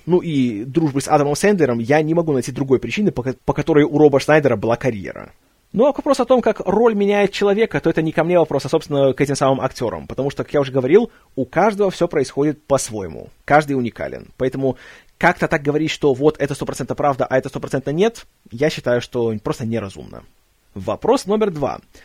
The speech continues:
После скольких просмотров фильма ты можешь дать ему оценку? За собой заметил такую дурацкую черту, что при первом просмотре мозг будто отключается, особенно если в кинотеатре смотрю. А, чтобы дать оценку, или, по крайней мере, чтобы понять, понравился мне фильм или нет, обычно хватает одного просмотра.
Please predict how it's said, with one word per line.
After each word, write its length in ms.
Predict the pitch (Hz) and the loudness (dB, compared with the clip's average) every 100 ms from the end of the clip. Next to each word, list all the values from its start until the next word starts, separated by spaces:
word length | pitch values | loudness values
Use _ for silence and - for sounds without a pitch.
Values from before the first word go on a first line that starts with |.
| - _ _ | -20 _ _
После 280 | - 269 302 | 0 0 0
скольких 420 | - 285 - 294 | 0 -2 0 -2
просмотров 560 | - 240 - 214 - 160 | 2 0 2 -2 0 -2
фильма 320 | - 254 233 | -2 0 0
ты 120 | 226 | 0
можешь 220 | 151 175 139 | -2 -2 -2
дать 220 | 127 143 | -2 -2
ему 140 | 147 | -2
оценку? 480 | 156 - 120 - 64 _ _ - _ | 0 0 -2 -4 -14 _ _ -20 _
За 100 | 139 | 0
собой 260 | 190 233 | 2 2
заметил 240 | 262 262 240 | 2 2 0
такую 260 | 233 240 | -2 -2
дурацкую 520 | 156 160 220 170 - 127 | 2 4 4 2 -4 -2
черту, 360 | 123 101 233 | -4 -2 -2
что 160 | 254 156 | 0 -2
при 140 | 190 | -2
первом 260 | 196 320 294 | -2 -2 0
просмотре 420 | 254 240 247 - | -2 0 0 0
мозг 280 | 247 196 143 | 0 -2 -2
будто 340 | 165 202 - | -6 -2 0
отключается, 800 | 190 180 190 - 180 104 - 69 - _ _ | -2 -2 -4 2 2 2 -4 -14 -16 _ _
особенно 340 | 120 180 214 | -6 -2 0
если 240 | 196 139 175 | 0 0 -2
в 40 | |
кинотеатре 420 | - 123 127 131 | -4 -4 -2 -4
смотрю. 340 | 135 120 - 60 - - - - - - - _ _ | -4 -6 -8 -16 -18 -20 -20 -20 -20 -20 -20 _ _
А, 440 | 175 196 196 190 185 | -2 2 4 4 2
чтобы 220 | - 226 | 0 -2
дать 180 | 202 240 | 0 0
оценку, 640 | - 214 269 349 - 139 | -2 -2 0 0 0 0
или, 80 | 151 | 0
по 100 | 180 | 0
крайней 200 | 196 196 | 0 0
мере, 120 | 180 | 0
чтобы 180 | 175 190 | 2 2
понять, 360 | 180 180 170 - | 2 0 0 0
понравился 480 | 160 175 175 - | -2 2 2 2
мне 120 | 160 156 | -2 -2
фильм 200 | 165 151 | -2 -4
или 240 | 156 156 | -4 -4
нет, 280 | 175 220 233 | 0 0 0
обычно 280 | 147 202 185 | -2 -2 -4
хватает 260 | 135 147 | -2 -2
одного 240 | 135 117 101 | -2 -4 -6
просмотра. 560 | - - 71 - 53 | -10 -14 -14 -14 -18